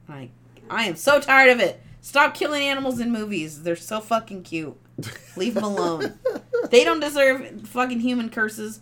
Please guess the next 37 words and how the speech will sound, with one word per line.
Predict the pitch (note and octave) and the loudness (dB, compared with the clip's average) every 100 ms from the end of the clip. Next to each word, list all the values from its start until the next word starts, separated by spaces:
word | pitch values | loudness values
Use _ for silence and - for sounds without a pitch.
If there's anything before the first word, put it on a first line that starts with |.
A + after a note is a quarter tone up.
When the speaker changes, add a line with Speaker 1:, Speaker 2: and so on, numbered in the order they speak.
| - | -20
Speaker 1:
human | - A#3+ A#3 G#3 | -6 -2 0 -2
bullshit. | G3+ G#3+ - A3 G#3+ - - - _ _ - | -4 -6 -6 -10 -10 -14 -20 -20 _ _ -20
Stop | - A#3+ A3+ | -10 -4 -2
it. | E3+ - _ _ _ - _ _ - | -4 -10 _ _ _ -20 _ _ -2
Speaker 2:
Right? | C3+ C#3+ | 0 0
They're | - | -2
just | D#3 B2 | -4 -2
chilling. | C#3+ C3 G#2+ | 2 4 2
They're | A#2+ | -2
just | A#2+ | -2
like, | G#2 | 0
"I | G2+ | 0
just | C3 | 2
want | F#3 D3+ | 4 6
wet | C3 B2 | 6 6
Speaker 1:
Fuck, | G#2 | 2
what | |
was | G2 | 2
Speaker 2:
food." | B3+ | 2
Speaker 1:
that? | B3+ G#3+ | -2 0
Drag | F#3+ A#3 | 0 0
Me | B3 | -2
to | A3 | -2
Hell? | A#3 A#3+ B3 | -2 -2 -4
That | A3+ | -4
woman | G#3 G#3+ | -4 4
Speaker 2:
Yeah. | C#3+ C#3+ | 8 8
Speaker 1:
just, | A#2+ - - | 6 -4 -12
like, | F#3+ | -8
snapped | F#3 G#3 G#3 | -6 -6 -8
the | |
kitten's | F#3+ - G3+ F#3 | -12 -12 -12 -10
neck. | F3 F3 G#3+ - | -8 -8 -8 -10
Can | - | -4
we | D#4+ | -2
fucking | E4+ A4+ A#4 A#4 D4 | 2 0 2 0 2
not? | B3 F4+ A4+ | 6 8 8